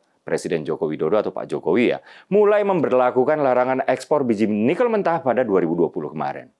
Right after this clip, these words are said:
Secara terperinci, nilai investasi industri logam dasar, barang logam, bukan mesin dan peralatannya,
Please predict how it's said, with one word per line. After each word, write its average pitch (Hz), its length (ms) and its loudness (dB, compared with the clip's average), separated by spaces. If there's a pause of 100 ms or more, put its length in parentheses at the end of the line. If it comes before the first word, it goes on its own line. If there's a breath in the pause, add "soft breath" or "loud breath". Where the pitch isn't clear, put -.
(580 loud breath)
Secara 156 560 0
terperinci, 165 880 2 (320 soft breath)
nilai 180 320 4
investasi 180 720 0
industri 135 240 2
logam 170 400 2
dasar, - 480 0 (320 loud breath)
barang 175 400 0
logam, 85 480 2 (240 soft breath)
bukan 185 480 2
mesin 190 320 0
dan 247 240 0
peralatannya, 101 880 -2